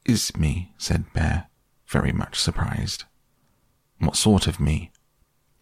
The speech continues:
"Pooh Bear." "Are you sure?" said Rabbit,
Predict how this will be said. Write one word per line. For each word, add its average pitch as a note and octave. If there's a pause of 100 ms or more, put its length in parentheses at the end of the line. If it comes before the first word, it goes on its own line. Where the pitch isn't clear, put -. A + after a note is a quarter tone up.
(240)
"Pooh F#2
Bear." D#2+ (1080)
"Are F#2
you D#2
sure?" -
said -
Rabbit, -